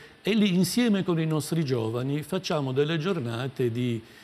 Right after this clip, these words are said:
eh, convivialità, di incontro, di esperienza. Insomma, vogliamo dare un contenuto a questa, eh, nostra definizione dei finibus terre,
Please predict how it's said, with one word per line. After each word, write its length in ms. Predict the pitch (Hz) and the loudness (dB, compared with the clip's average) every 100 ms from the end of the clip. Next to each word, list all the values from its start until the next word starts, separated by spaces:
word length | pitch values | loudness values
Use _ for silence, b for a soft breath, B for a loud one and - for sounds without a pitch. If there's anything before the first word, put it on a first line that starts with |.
| B | B
eh, 140 | - 123 | -8 -4
convivialità, 1000 | - 139 131 123 123 117 135 185 175 170 | 0 0 0 0 0 0 -2 0 0 0
di 100 | 135 | 0
incontro, 680 | 127 120 156 170 170 160 123 | -4 0 0 0 -2 -2 -2
di 120 | 123 | 0
esperienza. 500 | 127 - 139 131 127 | -2 0 0 2 0
Insomma, 320 | 135 202 165 | 0 2 2
vogliamo 420 | 127 143 175 165 | 2 0 0 0
dare 300 | 147 151 147 - | 0 0 -2 -2
un 160 | 147 139 | 0 0
contenuto 880 | 139 131 135 127 185 143 - 107 101 B B B B | 2 2 2 2 4 2 0 -4 -6 B B B B
a 120 | 127 | -4
questa, 760 | 156 147 151 135 143 131 127 117 | 0 0 0 -2 -2 -2 -2 -2
eh, 40 | |
nostra 460 | 127 135 - 139 123 | -2 -2 -4 -4 0
definizione 800 | 135 135 139 131 - 151 139 | 0 2 0 0 0 0 0
dei 140 | 127 131 | 0 -2
finibus 500 | 139 127 120 113 - | 0 -2 -2 -4 -6
terre, 360 | 117 104 98 | -6 -6 -8